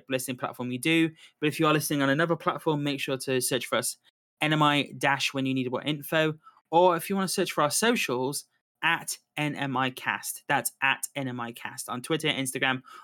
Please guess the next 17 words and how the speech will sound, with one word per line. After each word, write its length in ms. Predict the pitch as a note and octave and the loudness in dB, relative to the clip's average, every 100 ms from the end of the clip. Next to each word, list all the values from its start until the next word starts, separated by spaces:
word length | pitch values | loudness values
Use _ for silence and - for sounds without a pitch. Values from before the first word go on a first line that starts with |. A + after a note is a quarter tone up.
| - | 0
all 100 | E3+ | 4
those 200 | E3 D#3 | 4 4
lovely 240 | C#3 C3 | 2 2
things. 440 | B2+ C3 C3 C3 - _ _ _ _ | 0 -2 -2 -2 -8 _ _ _ _
Search 220 | - G#3+ | 0 2
for 60 | G3+ | 2
us 120 | F#3 | 2
on 80 | D#3 | 2
Linktree 420 | D#3 C3 - D3+ | 0 -2 -2 0
and 200 | B2 B2+ | 2 0
all 200 | B2 C3+ | 2 4
of 60 | C3 | 4
our 120 | B2+ | 4
links 240 | B2 A#2+ | 2 -4
will 80 | A#2+ | -4
be 100 | B2 | -4
there. 320 | B2 A#2 G#2+ | -2 -2 -2